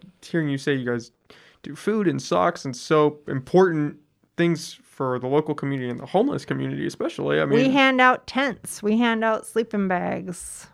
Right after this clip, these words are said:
Speaker 2: We have a clothing closet. We ha-, you know, 'cause, like, when you're unhoused,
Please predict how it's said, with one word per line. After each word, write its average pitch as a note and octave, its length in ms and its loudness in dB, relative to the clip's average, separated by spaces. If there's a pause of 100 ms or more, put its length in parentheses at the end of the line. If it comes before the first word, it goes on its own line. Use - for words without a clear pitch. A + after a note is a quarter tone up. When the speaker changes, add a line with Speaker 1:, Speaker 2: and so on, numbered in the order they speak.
(280)
Speaker 2:
We G3 120 0
have A#3 140 2
a G#3+ 60 0
clothing G3+ 420 0
closet. - 840 -2 (240)
We F#3 160 -2
ha-, G3+ 240 0
you A3 140 -2
know, A3 140 2
'cause, A3 260 -4
like, A3 240 2
when A#3+ 220 0
you're A#3+ 140 2
unhoused, G3+ 840 0